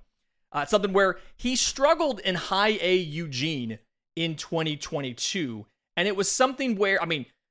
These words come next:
ninety-one games, he batted two eleven, two seventy-five, three forty-four. Just wasn't making the quality of contact that they were wanted. He was very aggressive, and so he was making suboptimal contact.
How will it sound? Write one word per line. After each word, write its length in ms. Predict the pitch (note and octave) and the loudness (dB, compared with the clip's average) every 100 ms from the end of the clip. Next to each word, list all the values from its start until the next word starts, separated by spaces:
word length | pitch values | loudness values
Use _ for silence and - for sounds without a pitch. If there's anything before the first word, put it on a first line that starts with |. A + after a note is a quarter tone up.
| _ | _
ninety-one 500 | D#3 F3 A#3+ G#3 G#3 | -4 -4 -2 -4 -4
games, 420 | E3 F3+ E3+ C3 - | 0 0 0 -4 -4
he 120 | F3 | 0
batted 440 | D#3 E3 E3 C3 | 4 4 4 -2
two 280 | - - G3+ | -6 -2 2
eleven, 360 | F#3 F3+ F3 E3 | 4 4 4 -2
two 160 | F#3 | -2
seventy-five, 540 | E3+ D#3+ D#3+ E3 D3+ - | 0 0 0 0 -2 -2
three 180 | C3 | -8
forty-four. 720 | C#3 D3 C3 A2+ E3+ A3 G2+ _ _ _ E3 | -8 -6 -6 -4 -2 0 -2 _ _ _ -10
Just 100 | B2+ | -2
wasn't 340 | D3+ E3+ G3 | 0 2 4
making 300 | F3 F3+ F3+ | 2 2 -2
the 80 | D#3 | -4
quality 420 | - D3 D3 C3 | 2 2 2 -2
of 120 | A2+ | -8
contact 580 | - A3+ A#3+ A#3+ A#3+ A#3 | -4 2 2 4 4 2
that 100 | G3 | 2
they 100 | A3 | 0
were 80 | A3 | 2
wanted. 180 | A3+ G3+ | 2 2
He 80 | F3+ | -2
was 140 | B2+ | -4
very 320 | A#2 C3+ F3+ | -2 0 0
aggressive, 520 | F3+ C3 D3 B3+ B3 _ _ _ _ - | 0 2 0 0 -6 _ _ _ _ -6
and 160 | D#3 D3+ | -4 2
so 180 | F#3 | 2
he 140 | E3+ F3+ | 4 2
was 140 | C#3+ | 0
making 300 | D3+ C#3+ D3 | 0 0 -2
suboptimal 600 | B2+ C#3+ A#2+ A#2 B2+ A#2 | -2 -2 -2 -6 -8 -8
contact. 640 | - C#4+ A#3 C3+ F#2 - | 0 2 2 0 -8 -12